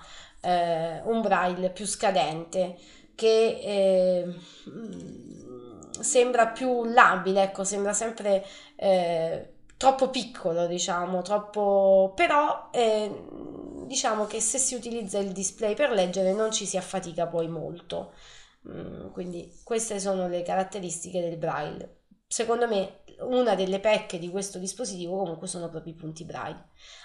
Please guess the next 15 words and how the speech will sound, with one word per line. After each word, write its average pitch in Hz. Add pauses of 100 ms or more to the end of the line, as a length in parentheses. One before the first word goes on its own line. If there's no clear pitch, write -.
(100)
Accendiamo 202
il 190
display 180
e 254
andiamo 170
a, 160
a 160
vedere 160
com'è 165
fatto. - (2250)
Avete 277
sentito 247
questo 202
doppio 220
campanellino 185